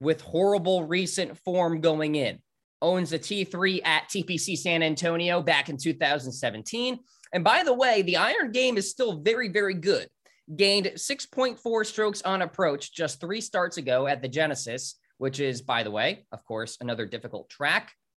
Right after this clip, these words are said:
I think I'm willing to throw a dart here, plus three seventy-five for Tony Finau, who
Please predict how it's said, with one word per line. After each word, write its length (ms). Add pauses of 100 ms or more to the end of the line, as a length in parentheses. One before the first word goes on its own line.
(240)
I 140
think 260
I'm 100
willing 320
to 100
throw 240
a 20
dart 300
here, 360
plus 200
three 200
seventy-five 840
for 100
Tony 420
Finau, 440 (420)
who 320